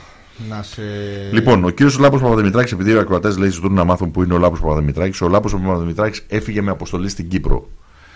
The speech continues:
Speaker 2: Είναι στην Κύπρο για δέκα μέρες, ε,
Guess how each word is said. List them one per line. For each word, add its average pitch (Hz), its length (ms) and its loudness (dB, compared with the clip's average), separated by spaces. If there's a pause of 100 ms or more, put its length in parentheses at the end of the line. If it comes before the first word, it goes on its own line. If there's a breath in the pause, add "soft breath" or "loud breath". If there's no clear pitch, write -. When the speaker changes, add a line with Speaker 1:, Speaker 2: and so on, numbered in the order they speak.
(280 soft breath)
Speaker 2:
Είναι 104 280 -2
στην 90 200 -6
Κύπρο 101 320 0
για 95 180 2
δέκα 85 260 -2
μέρες, 113 560 -4 (440)
ε, 71 760 -4